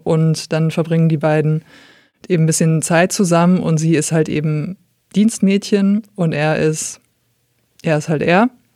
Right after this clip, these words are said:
er ist der Lord Bridgerton, ne? Und den beiden ist halt ganz bewusst,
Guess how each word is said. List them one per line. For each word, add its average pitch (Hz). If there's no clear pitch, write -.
er 170
ist 160
der 160
Lord 170
Bridgerton, 208
ne? 196
Und 175
den 170
beiden 165
ist 170
halt 160
ganz 160
bewusst, 165